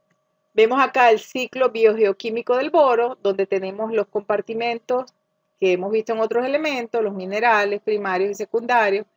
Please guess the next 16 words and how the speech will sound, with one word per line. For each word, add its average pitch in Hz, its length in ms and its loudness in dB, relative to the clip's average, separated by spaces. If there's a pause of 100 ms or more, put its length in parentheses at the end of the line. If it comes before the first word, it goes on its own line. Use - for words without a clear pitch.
(440)
el 208 160 2
boro 202 440 2
absorbido, 240 960 -2
el 185 160 -2
que 196 60 -2
está 196 160 -6
en 175 60 -8
la 180 80 -6
solución 208 420 -6
del 220 140 -4
suelo 254 340 -4
y 262 140 -6
en 233 100 -4
la 208 60 -6
materia 170 340 -4
orgánica. 151 360 -10